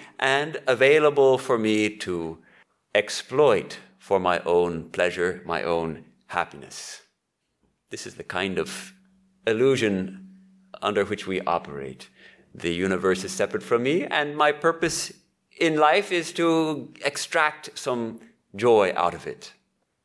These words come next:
In the present day, this kind of attitude ha-, really has been taken to the extreme. Our culture emphasizes the individual over the group, and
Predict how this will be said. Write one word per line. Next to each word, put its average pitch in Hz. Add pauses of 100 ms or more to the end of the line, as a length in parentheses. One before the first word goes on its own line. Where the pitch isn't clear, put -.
(380)
In 98
the 95
present 107
day, 104
this 110
kind 101
of 98
attitude 95
ha-, 104
really 120
has 101
been 98
taken 95
to 95
the 98
extreme. 82 (760)
Our 98
culture 110
emphasizes 98
the 101
individual 117
over 110
the 104
group, 110 (520)
and 90